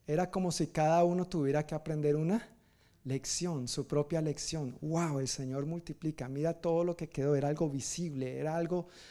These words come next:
tangible. Entonces luego cuando el Señor hizo la siguiente multiplicación y quedaron solamente siete canastas, algunos dicen que es que solamente siete tenían que volver a repetir el examen. <laughs>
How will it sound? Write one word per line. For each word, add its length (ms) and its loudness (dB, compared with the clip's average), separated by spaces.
tangible. 800 2
Entonces 360 4
luego 260 8
cuando 220 4
el 60 4
Señor 320 2
hizo 160 2
la 120 6
siguiente 400 0
multiplicación 840 0
y 60 -2
quedaron 420 0
solamente 520 0
siete 300 -2
canastas, 760 -2
algunos 500 -2
dicen 280 0
que 120 0
es 60 -4
que 120 0
solamente 560 2
siete 320 0
tenían 320 -2
que 100 -4
volver 300 0
a 60 0
repetir 420 -4
el 100 -2
examen. 560 -2
<laughs> 60 -20